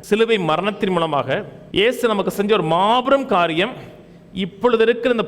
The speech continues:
பொல்லாத பிரபஞ்சத்தினின்று நம்மை விடுதலையாக்கியிருக்கிறார். ஈவில் ஏஜ்னு சொல்லப்பட்டிருக்கு, அதாவது தீமையான ஒரு காலம். இந்த தீமையின் காலத்தினின்று உங்களை விடுதலையாக்கியிருக்கிறார்.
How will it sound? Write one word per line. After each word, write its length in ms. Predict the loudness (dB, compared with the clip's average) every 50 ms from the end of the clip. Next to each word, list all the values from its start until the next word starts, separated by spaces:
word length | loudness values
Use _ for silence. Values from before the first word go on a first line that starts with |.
| 0 0
பொல்லாத 520 | -2 0 0 0 0 2 0 0 0 0 -2 -2 -2
பிரபஞ்சத்தினின்று 800 | -2 -2 0 0 0 2 0 0 0 -2 -2 -2 0 0 0 0 0
நம்மை 160 | 0 0 0 0
விடுதலையாக்கியிருக்கிறார். 760 | 0 0 0 0 0 0 -2 -6 -10 -12 -12 -14 -14 -16 -16 -20 -20 -20 -20 -20 -20 -16 -8 -4 0 0
ஈவில் 300 | 2 2 2 2 2 4 4 4
ஏஜ்னு 300 | 2 0 -2 -4 -2 0
சொல்லப்பட்டிருக்கு, 500 | 0 0 0 0 -2 -4 -4 -6 -8 -10 -10 -12 -10 -4
அதாவது 360 | -2 0 0 2 2 2 0 -2 -2 -6 -12 -16 -18 -20 -10 -2 0
தீமையான 520 | 2 2 4 2 2 2 2 2 2 2 2 2 2
ஒரு 100 | 0 -2 -2 -2
காலம். 280 | 0 0 -2 -2 -6 -12 -16 -18 -18 -20 -18 -10 -4
இந்த 120 | -2 -2 -2 -4 -4 0 2
தீமையின் 520 | 4 4 4 4 4 4 2 2 0 0 0 2
காலத்தினின்று 760 | 2 2 2 2 0 0 0 0 0 0 0 2 2 2 2 2 0 -4 -10 -8 -2 0 0
உங்களை 260 | 2 2 2 2 0 0 0
விடுதலையாக்கியிருக்கிறார். 800 | 0 0 0 0 0 0 0 -2 -4 -4 -4 -6 -8 -10 -10